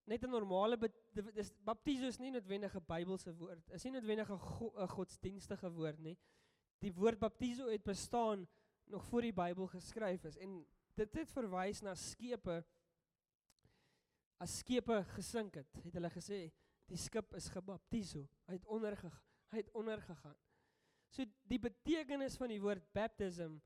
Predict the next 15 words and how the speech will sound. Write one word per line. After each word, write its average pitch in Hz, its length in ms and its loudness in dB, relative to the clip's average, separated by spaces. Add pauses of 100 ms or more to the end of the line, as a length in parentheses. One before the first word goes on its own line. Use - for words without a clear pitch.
(260)
doop, 196 460 2 (540)
het, 190 260 -4
het 196 200 -2
'n, 196 240 0 (440)
het 202 160 -4
'n 202 100 0
betekenis 247 720 0
in 208 120 -8
sy 202 120 -2
oorspronklike 214 800 -2
vorm 233 600 0 (420)
van 190 160 -6
iets 208 220 -6
wat 202 260 -4
ondergaan, 170 720 -2